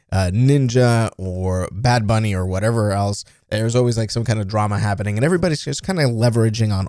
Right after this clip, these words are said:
all of that. But I don't want to do that. I don't wanna talk about these kinds of things 'cause I, personally, I don't like them. And this is one of the <laughs> reasons I stay a little bit clear of Twitter, even though I do,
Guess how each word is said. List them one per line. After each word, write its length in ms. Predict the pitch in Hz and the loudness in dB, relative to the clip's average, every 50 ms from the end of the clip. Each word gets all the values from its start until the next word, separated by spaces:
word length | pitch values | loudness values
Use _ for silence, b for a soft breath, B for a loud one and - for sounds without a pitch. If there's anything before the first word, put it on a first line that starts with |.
| - | -4
all 220 | - 101 98 98 98 | -2 -2 -2 0 -2
of 140 | 90 - - | -4 -2 -2
that. 220 | 107 104 98 - | 0 0 0 -2
But 220 | - 110 104 - b b b b b b | -4 -6 -6 -6 b b b b b b
I 100 | 127 143 | 0 0
don't 460 | 160 143 123 - 147 156 170 170 - - | 0 0 -2 -2 -2 0 0 -2 -4 -4
want 280 | 127 131 135 123 - - | -2 -2 -2 -2 -4 -4
to 120 | - 131 | -4 -4
do 380 | 101 92 - - 92 98 101 101 | -4 -4 -8 -6 -4 -4 -2 0
that. 180 | 110 107 110 110 | 0 0 0 0
I 120 | 104 110 | -2 -2
don't 180 | 113 117 113 95 | -2 -2 0 0
wanna 200 | 135 135 120 104 | 0 -2 -2 -2
talk 240 | - 120 110 110 | -2 -2 -2 -2
about 200 | 117 110 113 104 | -2 -4 -4 -6
these 160 | 90 104 104 - | -6 -8 -10 -6
kinds 260 | - 123 113 113 98 | -4 -4 -4 -4 -6
of 80 | 92 | -8
things 200 | - - 110 - | -8 -8 -8 -8
'cause 160 | - - 113 117 | -8 -6 -6 -6
I, 100 | - - _ _ _ _ | -6 -6 _ _ _ _
personally, 500 | - - - - 147 131 123 120 - - _ - | -2 -2 -2 0 -2 0 0 0 -2 -4 _ -6
I 140 | 104 104 | -4 -4
don't 240 | 101 101 95 92 - | -4 -4 -6 -6 -6
like 240 | 90 87 82 82 - | -6 -6 -6 -8 -10
them. 240 | - - - - - _ _ _ _ _ | -16 -18 -18 -18 -20 _ _ _ _ _
And 100 | - 104 | -2 0
this 120 | 110 113 - | 0 0 0
is 80 | - | 0
one 140 | 110 110 117 | 0 0 2
of 40 | 110 | 2
the 80 | 110 104 | 2 2
<laughs> 120 | - 120 | 4 4
reasons 320 | 113 107 110 107 107 - | 2 2 2 0 -4 -2
I 140 | - 104 104 | -2 -4 -2
stay 260 | - - - 117 110 | -2 -2 -2 -2 -2
a 80 | 104 101 | 0 0
little 260 | 107 117 135 139 151 | 2 2 2 2 4
bit 220 | 143 147 135 - _ | 2 2 0 -2 _
clear 400 | - - 143 139 139 139 131 - | -8 -2 0 2 4 2 2 0
of 160 | 131 110 - | -4 -6 -6
Twitter, 360 | - - - 143 139 151 147 | -10 -6 -4 -2 -2 -2 -2
even 260 | - 139 120 127 123 120 | -2 -2 -2 -2 0 2
though 100 | 117 110 | 2 2
I 120 | 107 104 | 2 0
do, 360 | 104 98 117 117 123 120 107 | 0 2 2 4 4 4 0